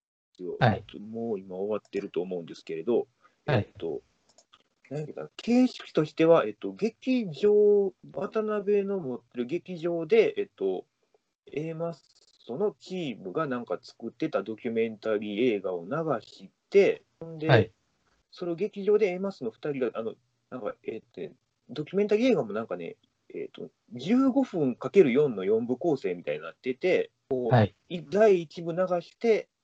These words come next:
Speaker 1: な-、お客さんとなんかAマッソの二人がそれを見て、で、終わったら二人出てきて、「いや、ここまででこんなことがあって、
Speaker 2: はい。
Speaker 1: こんなことがあって」って言って、「また第二部どうぞ」みたいな感じで、また十五分ぐらい映像流れて、で、また終わったら二
Speaker 2: はいはいはい。
Speaker 1: 人出てきてみたいな感じで、だから、えっと、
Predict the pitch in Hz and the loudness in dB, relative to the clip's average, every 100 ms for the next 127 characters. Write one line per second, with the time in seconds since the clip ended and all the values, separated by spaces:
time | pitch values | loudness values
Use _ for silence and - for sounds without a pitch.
0 | _ _ 135 - - 139 165 147 147 165 | _ _ -12 -12 -10 -8 -8 -8 -8 -8
1 | 143 160 156 - 117 107 120 135 113 98 | -6 -2 -2 -4 -8 -4 -4 -6 -10 -8
2 | - 117 101 135 123 117 165 - 180 170 | -4 -4 -6 -4 -4 -4 -8 -4 -2 -2
3 | - - 185 180 - _ - 185 165 139 | -6 -10 -2 -2 -4 _ 0 0 0 -6
4 | 127 - - 120 113 98 110 - - 127 | -6 -12 -8 -4 -4 -6 -10 -10 -2 0
5 | 87 - _ _ 110 104 123 110 101 92 | 0 -6 _ _ -12 -6 2 2 2 -2
6 | 98 - 117 110 101 90 90 98 113 110 | -4 -6 -10 -8 -6 -4 -4 -6 -6 -6
7 | 98 95 90 - 104 98 110 202 196 190 | -6 -6 -6 -6 -8 -6 -2 0 2 4
8 | 123 127 107 98 110 98 101 101 90 82 | 6 6 2 -2 2 2 2 0 -2 -10
9 | 78 87 90 90 98 - - 104 107 101 | -10 -16 -14 -10 -10 -10 -14 -14 -8 -6
10 | 101 95 87 101 95 95 98 90 - - | -8 -10 -6 -6 -6 -10 -6 -6 -6 0
11 | 160 - _ _ - - 113 110 98 95 | 0 0 _ _ -4 2 4 4 4 0
12 | 92 - 101 87 107 - - 175 135 92 | -2 -4 -4 -4 -10 -10 -6 -4 -4 -8
13 | 92 92 90 85 95 - - 92 101 98 | -8 -8 -10 -6 -6 -4 -4 -6 -4 -8